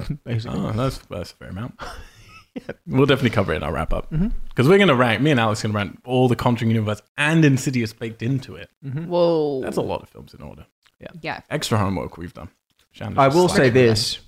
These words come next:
Speaker 1: When you watch it, Al,
Speaker 2: Mm. Be naked.
Speaker 1: they rip off, I think they rip off Tristana from the Wreck series slightly.
Speaker 2: That sounds exciting to me.
Speaker 1: Mm.
Speaker 2: I like Tristana. Listen to our Wreck series. <laughs> We've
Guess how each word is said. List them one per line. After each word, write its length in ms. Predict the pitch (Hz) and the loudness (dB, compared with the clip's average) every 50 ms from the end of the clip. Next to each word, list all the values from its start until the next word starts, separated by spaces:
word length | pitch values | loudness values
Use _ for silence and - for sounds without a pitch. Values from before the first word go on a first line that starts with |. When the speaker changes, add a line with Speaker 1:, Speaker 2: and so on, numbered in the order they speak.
| _ _ _ _ _ - | _ _ _ _ _ 0
Speaker 1:
When 120 | 123 117 | 2 4
you 60 | 113 107 | 6 6
watch 220 | 104 110 - - | 6 4 4 2
it, 80 | 110 98 | -2 -2
Al, 220 | 90 92 104 101 - - - _ _ _ _ - | -2 -2 -4 -6 -8 -14 -20 _ _ _ _ -12
Speaker 2:
Mm. 160 | 127 110 107 - _ _ _ _ _ _ _ _ - | -10 -10 -10 -10 _ _ _ _ _ _ _ _ -14
Be 80 | 101 101 | -12 -10
naked. 300 | 92 104 95 87 127 - | -8 -8 -10 -10 -6 -2
Speaker 1:
they 120 | 117 110 | 0 0
rip 240 | 104 107 123 123 - | 2 2 2 0 0
off, 380 | 131 117 113 - - - - _ _ _ _ _ _ _ _ _ _ _ _ - | -4 -6 -6 -8 -10 -18 -20 _ _ _ _ _ _ _ _ _ _ _ _ -12
I 80 | - 123 | -12 -10
think 220 | - - 131 113 | -4 -4 -4 -2
they 100 | - 110 | -2 -2
rip 180 | 107 104 104 - | -2 -2 -4 -4
off 220 | 113 107 - - | -8 -10 -10 -14
Tristana 680 | - - 127 113 - - - 117 117 113 120 - 98 113 - _ _ _ _ _ | -10 -8 -8 -8 -8 -8 -10 -8 -8 -8 -8 -10 -12 -14 -16 _ _ _ _ _
from 140 | - 110 107 | -14 -10 -8
the 80 | 107 | -6
Wreck 240 | 110 117 117 113 - | -6 -6 -8 -8 -12
series 440 | - - 110 107 - 110 113 - - _ _ _ _ | -14 -14 -12 -12 -10 -12 -12 -14 -16 _ _ _ _
slightly. 640 | - - - 113 107 104 101 - - 104 110 - - _ _ _ _ _ _ _ | -18 -14 -10 -8 -6 -6 -8 -8 -10 -10 -12 -12 -12 _ _ _ _ _ _ _
Speaker 2:
That 140 | - 123 120 | -20 -16 -16
sounds 220 | - - - - - | -16 -16 -16 -18 -18
exciting 420 | - - - 98 - - 101 87 | -14 -12 -10 -10 -8 -8 -8 -10
to 100 | - - | -10 -12
me. 220 | - - 139 - - _ _ _ _ _ _ - | -14 -14 -14 -16 -18 _ _ _ _ _ _ -20
Speaker 1:
Mm. 180 | 104 - - - | -20 -18 -18 -14
Speaker 2:
I 60 | - 101 | -10 -6
like 180 | 110 139 135 | -4 -4 -4
Tristana. 520 | - - - - - - 101 120 120 - - _ _ _ _ _ _ _ - | -4 -6 -8 -6 -6 -6 -8 -8 -10 -12 -18 _ _ _ _ _ _ _ -12
Listen 180 | - 117 - 147 | -10 -6 -4 -2
to 80 | - 151 | 0 0
our 60 | 131 | 0
Wreck 200 | 113 117 147 - | 0 -2 -6 -6
series. 580 | - - 76 80 101 - - 151 127 113 - - - | -8 -8 -6 -6 -6 -4 -4 -2 -2 0 -2 -2 -4
<laughs> 1300 | - 151 - 170 - - - - 359 - - - 277 - - - 269 214 - _ _ - - - - - - | -6 -6 -6 -6 -10 -10 -12 -10 -10 -10 -10 -8 -10 -8 -8 -8 -10 -12 -14 _ _ -20 -20 -20 -20 -16 -12
We've 280 | - - - 175 170 | -10 -6 -4 -4 -4